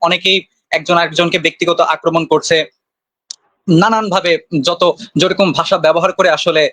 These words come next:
আহ, একজনকে নিচু করা যায়, সেটা পারিবারিক হোক, ব্যক্তি জীবন হোক, সব বিষয়গুলো আসলে টেনে নিয়ে আসে। তো এই বিষয়টা আসলে খুবই দুঃখজনক। আহ,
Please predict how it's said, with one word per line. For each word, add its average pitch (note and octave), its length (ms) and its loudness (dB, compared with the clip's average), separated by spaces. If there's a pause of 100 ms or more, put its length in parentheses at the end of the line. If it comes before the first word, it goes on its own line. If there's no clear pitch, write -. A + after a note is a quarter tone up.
(260)
আহ, C#3 240 0
একজনকে D#3+ 380 -2
নিচু F3 240 0
করা D#3+ 220 4
যায়, D3 160 2
সেটা D#3 200 -4
পারিবারিক D3+ 540 0
হোক, D3 140 2
ব্যক্তি C3 300 -4
জীবন D3 220 2
হোক, C#3+ 200 0 (280)
সব G3+ 160 0
বিষয়গুলো G#3 440 0
আসলে G#3+ 240 0 (120)
টেনে G3+ 200 0
নিয়ে D#3+ 160 0
আসে। G#2+ 220 -2 (580)
তো D#3+ 200 4
এই A3+ 260 0
বিষয়টা B3 380 0
আসলে A3 260 -2
খুবই G3+ 200 -4
দুঃখজনক। G3 520 -2 (240)
আহ, C3 360 2